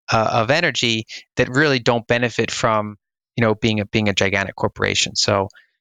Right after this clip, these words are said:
it's something I watch, um, but it's not something I have a super high conviction view on.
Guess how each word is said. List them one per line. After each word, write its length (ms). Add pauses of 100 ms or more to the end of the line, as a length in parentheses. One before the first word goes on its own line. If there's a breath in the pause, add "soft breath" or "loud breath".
(340)
it's 140
something 300
I 100
watch, 580 (220)
um, 540 (160)
but 100
it's 100
not 140
something 260
I 60
have 80
a 60
super 320
high 180
conviction 480
view 280
on. 220